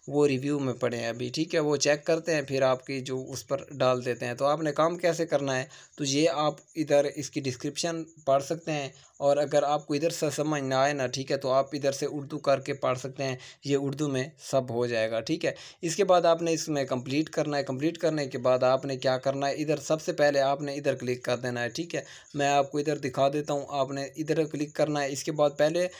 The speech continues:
डिस्क्रिप्शन को पढ़ना है, डिस्क्रिप्शन पढ़ने के बाद आपने इधर करना, करना है, ठीक है। फिर आपने करना है स्टार्ट एग्जीक्यूशन। इधर आप जैसे क्लिक करेंगे तो आपने इसको रिफ्रेश करना है पेज को, ठीक है, ऐसे नहीं करेगा। आप जैसे रिफ्रेश करेंगे तो ये,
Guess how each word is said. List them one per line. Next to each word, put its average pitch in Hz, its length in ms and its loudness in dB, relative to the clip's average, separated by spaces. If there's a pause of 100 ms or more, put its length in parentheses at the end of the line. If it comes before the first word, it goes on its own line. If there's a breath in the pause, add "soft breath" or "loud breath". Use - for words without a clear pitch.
(200 loud breath)
डिस्क्रिप्शन 160 600 -2
को 120 120 -2
पढ़ना 120 320 -4
है, 127 120 -2
डिस्क्रिप्शन 147 500 -6
पढ़ने 127 300 0
के 123 60 -2
बाद 123 280 2
आपने 123 280 0
इधर 127 120 -6
करना, 127 320 -6 (160)
करना 135 220 -4
है, 131 100 -2
ठीक 143 200 -6
है। - 120 2 (400 loud breath)
फिर 160 160 2
आपने 175 300 2
करना 156 240 0
है 147 160 0
स्टार्ट 147 320 4
एग्जीक्यूशन। 147 920 0 (120)
इधर 147 220 2
आप 147 120 4
जैसे 151 280 0
क्लिक 165 300 -4
करेंगे 170 340 0
तो 156 120 -6
आपने 151 320 0
इसको 160 240 0
रिफ्रेश 151 380 2
करना 139 300 2
है 123 100 2
पेज 127 300 -2
को, 127 180 -4
ठीक 151 240 -2
है, 170 100 2
ऐसे 147 300 0
नहीं 143 180 -2
करेगा। 120 400 0 (360 loud breath)
आप 147 160 2
जैसे 156 280 2
रिफ्रेश 151 380 2
करेंगे 143 460 0
तो 147 120 -4
ये, 127 220 0